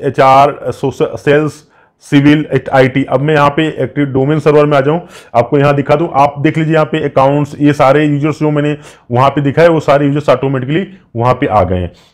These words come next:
अब हमको क्या करना है, जो जो चाहिए आप उसको चेक बॉक्स कर सकते हो, लेकिन मैं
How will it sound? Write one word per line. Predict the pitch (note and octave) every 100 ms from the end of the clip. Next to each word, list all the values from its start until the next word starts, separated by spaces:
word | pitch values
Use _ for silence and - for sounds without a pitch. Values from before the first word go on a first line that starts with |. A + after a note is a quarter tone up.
| _
अब | C3+ C#3
हमको | D3 E3
क्या | E3+ E3+
करना | E3+ F3
है, | F3 B2+
जो | B2+ D3+
जो | E3
चाहिए | E3 D#3
आप | E3 D#3
उसको | D3+ E3+
चेक | - C#3+
बॉक्स | D#3 D#3+
कर | D#3+
सकते | D#3 C#3+ F3
हो, | F#3 F#3+ - _
लेकिन | C3 B2+ D#3+
मैं | E3 E3+